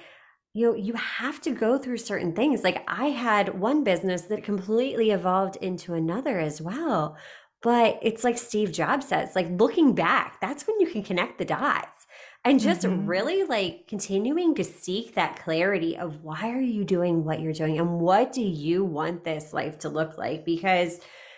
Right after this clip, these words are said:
Speaker 1: it's a noisy world out there. And I think it's so easy to get sucked up into what everybody else's idea of success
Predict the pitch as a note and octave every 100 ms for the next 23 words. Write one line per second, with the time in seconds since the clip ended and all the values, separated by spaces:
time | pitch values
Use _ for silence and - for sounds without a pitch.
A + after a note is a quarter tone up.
0 | - - A#4+ D#5 E4+ E4 E4+ E4+ D#4+ G#4+
1 | G4+ C#4+ G#3+ F#3 F#3+ A#3 C#4 E4 F4+ -
2 | D#4+ - C4 D#4+ G4+ F#4+ A3+ G3 - -
3 | - C4 - D#4 - A3 G3+ G3+ G#3 G3+
4 | G#3 B3+ B3+ A#3+ G#3+ D4+ D#4 - - A3+
5 | F3+ G3 G#3+ C4 G#3+ - F#3+ F#3 - G3
6 | - - E3 E3